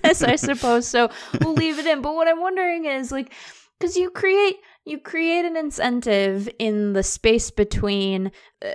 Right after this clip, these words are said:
Speaker 1: you know, the, the rule as it is written and the existing set of pitchers who fall into that category of being, like, high spin guys who have several years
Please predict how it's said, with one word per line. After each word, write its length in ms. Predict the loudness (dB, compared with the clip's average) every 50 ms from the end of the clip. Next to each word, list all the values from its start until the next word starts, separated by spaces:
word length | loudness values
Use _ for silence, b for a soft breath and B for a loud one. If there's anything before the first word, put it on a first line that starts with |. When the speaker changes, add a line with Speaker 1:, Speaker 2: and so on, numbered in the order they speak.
| -10 -10
Speaker 1:
you 180 | -12 -10 -8 -6
know, 260 | -4 -4 -2 -2 -2 -2
the, 280 | 0 0 0 0 0 -2
the 100 | -2 -2
rule 300 | 0 -2 -2 0 2 4
as 140 | 4 4 2
it 80 | 2 -2
is 160 | -2 0 0
written 220 | 0 0 0 -2 -4
and 140 | -4 -4 -4
the 80 | -4
existing 540 | -4 -6 -4 -4 -4 -4 -4 -2 -2 -2 -2
set 200 | -2 -2 -4 -4 -4
of 80 | -2 -2
pitchers 520 | -4 -4 -4 -6 -6 -6 -6 -8 -10 -8
who 300 | -6 -4 -2 -2 -2 -4
fall 340 | -4 0 4 6 6 8 6
into 200 | 6 4 0 -2
that 160 | -2 -2 -2
category 520 | -2 -4 -4 -4 -4 -6 -8 -8 -8 -8 -8
of 100 | -8 -10
being, 180 | -10 -12 -12 -12
like, 120 | -16 -18 -18
high 280 | -10 -4 2 4 4 4
spin 420 | 4 2 2 2 2 4 2 0
guys 600 | 0 0 0 2 2 2 0 -2 -4 -6 -8 -8 -8
who 120 | -8 -8
have 300 | -8 -6 -6 -6 -6 -6 -8
several 560 | -8 -4 0 0 2 2 4 4 4 4 4
years 580 | 2 2 4 6 6 6 6 6 6 4 2